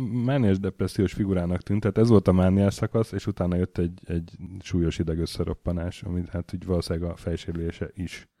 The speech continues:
segített ebben, de az anyag, hogy ezerkilencszázhuszonkilencben elhagyta az intézetet,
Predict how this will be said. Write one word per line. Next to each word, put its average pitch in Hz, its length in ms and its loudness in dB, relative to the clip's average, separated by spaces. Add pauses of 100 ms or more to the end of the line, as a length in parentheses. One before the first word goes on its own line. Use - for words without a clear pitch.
(100)
segített 87 520 -6
ebben, 104 300 2
de 98 100 4
az 95 140 4
anyag, 90 180 2
hogy 95 160 -4
ezerkilencszázhuszonkilencben 85 1300 0
elhagyta 80 340 -6
az 73 60 -4
intézetet, 92 580 0